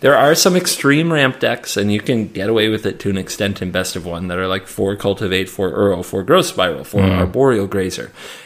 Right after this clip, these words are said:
Speaker 1: And Cultivate does keep those decks humming. But you just don't wanna live in a world where you draw two Grazers, three Cultivates, three lands, one spell, like, say, a Nissa,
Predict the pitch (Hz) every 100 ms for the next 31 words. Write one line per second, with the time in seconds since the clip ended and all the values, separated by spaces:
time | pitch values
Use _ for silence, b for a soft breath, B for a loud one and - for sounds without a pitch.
0 | B 101 104 104 107 101 101 104 98 -
1 | - _ - - 104 101 - - 95 90
2 | 87 - - _ _ - 90 - - -
3 | - 131 98 87 73 - B B B -
4 | 110 98 98 90 - _ _ _ - 92
5 | 101 147 147 160 - 131 147 143 135 120
6 | 135 131 117 131 143 101 101 101 101 104
7 | 101 - - 110 113 110 101 101 113 -
8 | 98 127 131 110 110 92 104 110 - 101
9 | 135 127 104 104 117 - - 87 87 104
10 | 127 147 151 156 _ _ _ _ - -
11 | - 123 107 104 92 113 - 107 - -
12 | 110 - 104 113 131 - 160 98